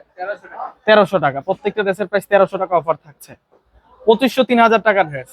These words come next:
প্রত্যেকে কিন্তু নিয়ে নেবেন। যারা বিজনেসের জন্য নিতে চান তাদের জন্য একটা, মানে একটা সুবর্ণ সুযোগ থাকছে। যারা ব্যবসার জন্য নিতে চাচ্ছেন, তেরোশো টাকা এই ড্রেস আপনারা হোলসেলে কোথাও কিনতে পারবেন না। এগুলো প্রত্যেকটাই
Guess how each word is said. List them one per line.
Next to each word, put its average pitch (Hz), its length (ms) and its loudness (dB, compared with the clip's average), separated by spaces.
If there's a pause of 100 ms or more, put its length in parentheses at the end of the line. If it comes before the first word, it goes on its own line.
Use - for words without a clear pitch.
(260)
প্রত্যেকে 220 440 0
কিন্তু 226 240 0
নিয়ে 214 160 0
নেবেন। 147 200 -6 (1040)
যারা 190 320 4
বিজনেসের 220 420 2
জন্য 233 200 0
নিতে 226 180 -8
চান 226 180 -10
তাদের 185 240 0
জন্য 220 200 -6
একটা, 226 160 -4 (600)
মানে 165 260 0
একটা 196 180 -8
সুবর্ণ 214 260 2 (120)
সুযোগ 196 200 0 (120)
থাকছে। 160 280 -4
যারা 175 200 2
ব্যবসার 180 320 2
জন্য 190 200 -2
নিতে 175 200 -10
চাচ্ছেন, 220 300 -4 (520)
তেরোশো 208 340 4
টাকা 220 180 4
এই 202 80 2
ড্রেস 208 220 -2
আপনারা 214 260 -4
হোলসেলে 208 400 0
কোথাও 233 240 4
কিনতে 208 240 -8
পারবেন 147 300 -2
না। 117 40 -20 (480)
এগুলো 190 240 2
প্রত্যেকটাই 226 520 2